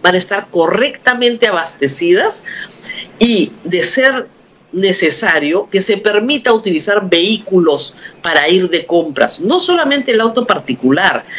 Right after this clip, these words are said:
la mototaxi. Es decir, que los mercados puedan organizar un sistema de despacho a domicilio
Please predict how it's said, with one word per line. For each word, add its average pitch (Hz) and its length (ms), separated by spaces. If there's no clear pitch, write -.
la 175 180
mototaxi. 180 960
Es 226 140
decir, 247 380
que 185 120
los 185 160
mercados 226 580
puedan 269 320
organizar 175 540
un 240 120
sistema 226 500
de 160 120
despacho 196 440
a 208 40
domicilio 160 840